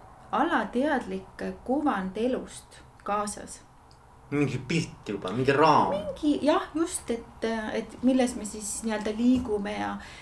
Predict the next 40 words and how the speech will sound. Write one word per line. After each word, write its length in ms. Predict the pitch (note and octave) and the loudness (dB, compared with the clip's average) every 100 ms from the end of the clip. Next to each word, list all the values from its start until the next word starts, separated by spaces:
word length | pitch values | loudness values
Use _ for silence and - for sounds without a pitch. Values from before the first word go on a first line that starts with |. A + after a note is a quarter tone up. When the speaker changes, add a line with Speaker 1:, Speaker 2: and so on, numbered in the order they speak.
| - | -6
Speaker 1:
ja 160 | G#3 A3+ | 0 0
öeldakse, 420 | A3+ G#3 - G#3+ | 0 -2 -6 -6
noh, 120 | A3+ A3 | -6 -6
ka, 240 | - A3+ | -4 -2
et, 160 | F#3 F#3 | -2 -4
et 140 | G3 F#3+ | -4 -2
asju 240 | B3 A3 | -2 -4
tehakse 380 | F#3 F3 - - | -8 -10 -12 -4
niimoodi 400 | G3 A#3 G#3+ G#3 | 0 2 0 -2
või 120 | G3+ F#3+ | -4 -2
normaalsed 560 | G3 G3+ A3 A3 G3 | 0 2 2 2 -2
inimesed 400 | F#3+ G3 F3+ - | -4 -2 -4 -8
käituvad 480 | - F3+ F#3+ F3 F#3+ | -8 -8 -6 -10 -4
niimoodi 540 | B3 B3+ A#3+ A#3+ A#3+ A#3+ - - - | 2 2 2 -2 -6 -8 -12 -16 -14
ja, 260 | - G3+ G3 G3 | -6 -2 0 -2
ja 180 | - G3 | -2 -2
need, 160 | G#3+ G#3 | -2 -4
kes 160 | G3+ G3+ | -6 2
nii 160 | D4 | 2
käituvad, 440 | D4 C4 B3+ G#3 G#3 | 2 -2 -2 -6 -4
need 140 | A3 A3+ | -4 -4
on 80 | |
ebanormaalsed. 720 | G#3 G3 F3+ F#3+ F#3+ G3 G3 - | -4 -6 -6 -6 -8 -8 -10 -10
Ehk 220 | G3 - | -8 -6
see 160 | G#3 G3 - - | -6 -6 -8 -6
kuvand 440 | D#4 F#4 A#3 G#3+ | 0 2 0 -2
on 160 | G3 G3 | -6 -6
siis 220 | G3+ - | -8 -8
nagu 240 | G3 G#3 | -8 -6
paigas, 460 | A3 A#3 A#3+ F#3+ F#3+ | 0 2 2 -2 -6
mis 140 | G3+ G#3 | -8 -6
on 80 | G3 | -4
normaalne 640 | F#3+ A3 F4 D4+ A3 G3+ | -4 -2 0 -2 -4 -4
ja 80 | G3 | -6
mis 200 | G#3+ - | -6 -6
on 100 | G3+ | -6
Speaker 2:
Mhm, 80 | G3+ | -6
Speaker 1:
ebanormaalne. 720 | F#3+ F3+ G#2+ F#2+ G2+ B2 G2 | -8 -8 -8 -6 -6 -8 -10
Speaker 2:
mhm, 80 | G2+ | -12
mhm. 240 | G2+ A2 | -10 -12